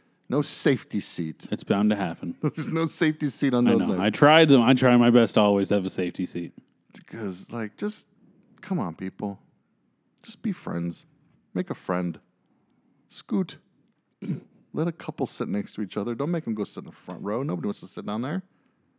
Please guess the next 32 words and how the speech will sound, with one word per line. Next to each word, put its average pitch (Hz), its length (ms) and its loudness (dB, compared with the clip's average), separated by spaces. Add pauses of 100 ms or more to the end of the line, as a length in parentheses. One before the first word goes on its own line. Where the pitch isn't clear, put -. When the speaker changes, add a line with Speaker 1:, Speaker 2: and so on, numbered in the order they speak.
(1160)
Speaker 1:
Ugh. 113 240 -2 (1300)
I 127 40 -6
got 165 100 2
a - 20 4
lot 160 200 6
of 131 60 6
issues 117 320 2
with 95 100 0
me 101 140 4
in 95 120 0
theaters. 90 600 -4
I - 40 -12
Speaker 2:
So 123 100 4
Speaker 1:
take 120 80 8
Speaker 2:
was 120 80 4
Speaker 1:
it 120 40 0
Speaker 2:
Spider-Man. 101 500 4 (120)
Speaker 1:
I, - 140 -10
Spider-Man's 82 520 -6
amazing. 78 840 -4 (640)
Speaker 2:
Dick. - 380 -10 (240)
Speaker 1:
The 92 300 -2
best 82 480 -10
Spider-Man. 69 640 -14 (120)
Speaker 2:
Is 98 220 0
it? 95 120 -2 (300)
Speaker 1:
It's - 180 -10
the 87 100 -8
best 73 220 -12
Spider-Man. - 480 -20
Speaker 2:
Best - 220 -8
Spider-Man? 92 480 -4